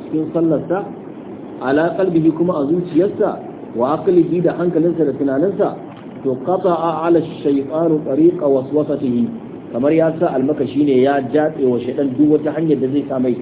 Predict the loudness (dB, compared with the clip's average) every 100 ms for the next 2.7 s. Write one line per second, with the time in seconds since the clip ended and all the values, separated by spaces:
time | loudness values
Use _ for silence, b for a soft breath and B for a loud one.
0 | -8 -10 -8 -4 -2 -4 -6 -10 -12 -14
1 | -14 -14 -16 -16 -16 -16 -4 0 2 2
2 | 2 0 2 0 0 -2